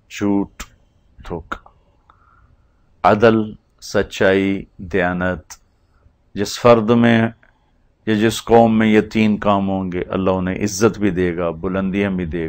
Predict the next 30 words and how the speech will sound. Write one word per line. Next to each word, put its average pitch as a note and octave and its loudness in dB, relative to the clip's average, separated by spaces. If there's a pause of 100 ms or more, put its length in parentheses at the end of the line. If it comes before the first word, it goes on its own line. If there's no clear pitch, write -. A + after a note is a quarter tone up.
گا، D#2+ -10 (100)
کامیابیاں E2 -10
بھی F2 -12
دے D#2+ -16
گا۔ - -20 (1120)
تاجروں G2+ 0
سے G2 -4
کہتا F2+ -6
ہوں، F2+ -10
چیزوں G#2 -6
کو G#2 -6
سستا A2+ 2
کریں، G2 0 (560)
نیکیاں A#2 4
بنائیں۔ G#2+ 2 (220)
پیسہ G2 2
تو G2+ 0 (920)
پہلے F#2+ 2
بھی G#2+ 4 (120)
تجارت G2 2
سے - -2
پیسہ F#2+ 0
ہی A2+ 4
مقصود G#2+ -2
ہوتا G2+ 2
ہے، G#2 2
حلال G2+ 4
طریقے G2 -2
سے G2 -4
کمانا، F#2+ -2